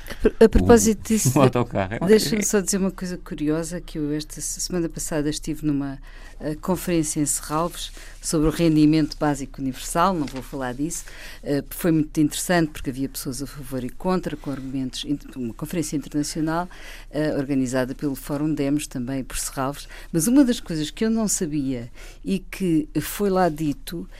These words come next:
Speaker 1: eh, eh, por quem está dentro do assunto, é que Portugal é o país da Europa onde se paga menos, onde as companhias aéreas pagam menos pela travessia do espaço aéreo.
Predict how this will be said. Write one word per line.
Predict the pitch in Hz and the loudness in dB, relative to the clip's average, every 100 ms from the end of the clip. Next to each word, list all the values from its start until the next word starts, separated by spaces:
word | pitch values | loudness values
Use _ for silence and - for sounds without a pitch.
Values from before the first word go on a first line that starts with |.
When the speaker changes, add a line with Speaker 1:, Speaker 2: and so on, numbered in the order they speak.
| - - | -16 -8
Speaker 1:
eh, | - 160 156 147 127 - | 2 4 6 4 2 2
eh, | 143 143 - - - - | 2 2 -4 -16 -14 -8
por | - 135 | -4 -4
quem | - 117 | -2 -2
está | 107 - 139 | -2 0 0
dentro | 131 131 - | 0 -4 -2
do | 151 | -2
assunto, | 147 - 147 170 - | -2 -4 -2 -4 -4
é | - | -4
que | 160 - - | -4 -8 -8
Portugal | 254 - - 156 131 143 - - | -8 -6 0 2 2 -4 -8 -4
é | 170 - | -2 -2
o | 196 | -6
país | - 262 240 196 160 139 | 0 4 4 4 2 0
da | - | -2
Europa | 139 123 117 - 156 - - - - | -2 -2 -4 -6 -10 -10 -14 -14 -4
onde | 185 170 156 | 2 2 2
se | - | -2
paga | - 233 233 220 | 0 0 2 4
menos, | 190 170 156 151 | 6 8 8 8
onde | 160 151 | 6 4
as | 156 | 4
companhias | 262 247 240 226 190 | 0 4 4 4 2
aéreas | 156 151 156 | 0 0 -2
pagam | - 196 180 | -2 -2 0
menos | 165 180 | 0 -2
pela | - 180 | -2 -4
travessia | 165 165 156 - 151 | -2 -4 -4 -2 -2
do | |
espaço | - - 139 - | -2 -6 -6 -6
aéreo. | 123 123 151 | -8 -10 -12